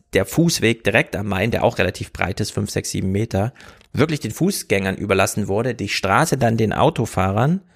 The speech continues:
äh, den Fahrradfahrern und der Verkehr verlagerte sich. Und, äh,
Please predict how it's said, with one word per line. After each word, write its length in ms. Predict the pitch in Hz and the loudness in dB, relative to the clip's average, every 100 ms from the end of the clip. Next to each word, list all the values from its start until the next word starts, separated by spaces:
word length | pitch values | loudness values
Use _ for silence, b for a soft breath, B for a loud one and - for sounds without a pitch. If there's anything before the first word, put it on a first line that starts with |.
| b b | b b
äh, 280 | - 110 101 | 2 4 4
den 160 | 101 107 | 4 0
Fahrradfahrern 840 | - 147 147 123 - 95 110 135 | 2 2 2 0 2 2 2 0
und 220 | - 107 107 | 0 -2 -2
der 80 | |
Verkehr 360 | - 107 - 131 | -2 -2 2 2
verlagerte 680 | 120 110 101 110 - - 71 | 2 2 2 2 0 -4 -8
sich. 340 | - - - B B B B B - | -8 -10 -14 B B B B B -6
Und, 320 | 110 - - | -4 -4 -2
äh, 260 | 110 107 | 0 0